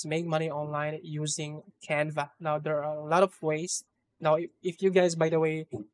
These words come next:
don't know what is Canva, it's a graphic editing app that allows you to create graphics. Now, there are a lot of ways, guys, to monetize Canva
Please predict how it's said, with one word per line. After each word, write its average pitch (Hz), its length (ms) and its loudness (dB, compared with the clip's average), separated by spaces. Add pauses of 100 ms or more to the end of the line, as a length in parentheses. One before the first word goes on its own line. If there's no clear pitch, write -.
(160)
don't 160 280 6
know 156 100 4
what 151 200 4
is - 240 0
Canva, 156 540 0
it's 160 320 -6
a 160 160 -8
graphic 160 760 2
editing 156 540 -8 (520)
app 156 320 0
that 147 100 -2
allows 147 300 0
you 151 100 -8
to 143 220 -12
create 156 280 -4
graphics. 170 680 2
Now, 160 340 4
there 165 200 2
are 160 140 6
a 156 40 0
lot 165 160 2
of 208 160 0
ways, 185 260 4
guys, 160 360 2
to - 120 -6 (160)
monetize 165 520 -2
Canva 160 560 -2